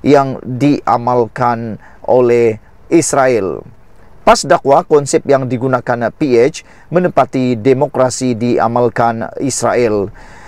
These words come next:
Presiden pas Tan Sri Abdul Hadi Awang dilihat benar-benar menghadapi masalah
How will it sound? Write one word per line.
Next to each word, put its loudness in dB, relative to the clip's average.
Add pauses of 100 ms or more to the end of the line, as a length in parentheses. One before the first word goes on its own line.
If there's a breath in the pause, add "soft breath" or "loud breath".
(180 loud breath)
Presiden 2
pas 4
Tan -2
Sri 2
Abdul -2
Hadi 2
Awang 2
dilihat 2
benar-benar 0
menghadapi -2
masalah 0